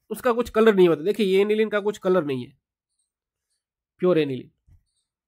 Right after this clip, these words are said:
लेकिन जब इसके अंदर chromophore ऐड हो जाए, देखिए एनओ टू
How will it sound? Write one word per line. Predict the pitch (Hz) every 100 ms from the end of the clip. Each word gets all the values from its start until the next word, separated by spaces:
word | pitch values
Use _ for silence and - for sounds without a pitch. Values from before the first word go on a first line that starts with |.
| _ _ _ _ _ _ _ _ _ _ _ _ _ _ _ _ _ _ _ _ _ _ _ _ -
लेकिन | 156 233 254 147 - _ _ _ _ _ _ _ _ _ _ _ _ _ -
जब | 220 220
इसके | 240 254
अंदर | 254 254 247 - _ _ _ _ _ _ _ _ -
chromophore | 247 262 - 302 277
ऐड | 214
हो | 175
जाए, | 143 117 131 _ _ _ _ _ -
देखिए | 170 190 160
एनओ | 214
टू | 208